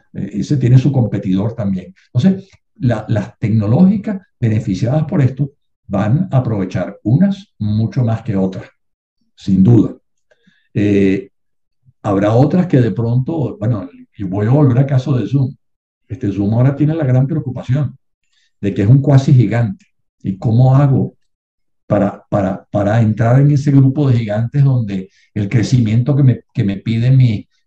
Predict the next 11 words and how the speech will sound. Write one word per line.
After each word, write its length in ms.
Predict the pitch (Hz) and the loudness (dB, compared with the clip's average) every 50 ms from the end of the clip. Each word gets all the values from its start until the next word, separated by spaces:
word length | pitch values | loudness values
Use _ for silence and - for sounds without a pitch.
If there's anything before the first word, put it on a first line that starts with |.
| _ - | _ -6
mi, 120 | 107 104 - - | -6 -6 -4 -2
el 160 | 110 107 104 | -2 0 0
mercado 440 | 107 101 - - - 110 113 123 131 | 0 -2 -2 -2 -2 0 2 4 4
de 60 | 139 | 4
accionistas 520 | 139 - - 104 101 110 110 - - 139 123 | 2 0 0 -2 0 -2 -2 -4 -2 0 2
es 60 | 117 | 2
mucho 260 | 117 120 120 - 120 | 4 2 2 2 0
mayor. 380 | 107 95 95 98 95 87 - _ _ _ _ _ _ _ _ | 0 0 -2 -4 -4 -6 -10 _ _ _ _ _ _ _ _
O 40 | - | 0
sea 140 | 151 139 | 2 2
que 280 | 135 139 110 92 - - | 4 2 0 -2 -4 -12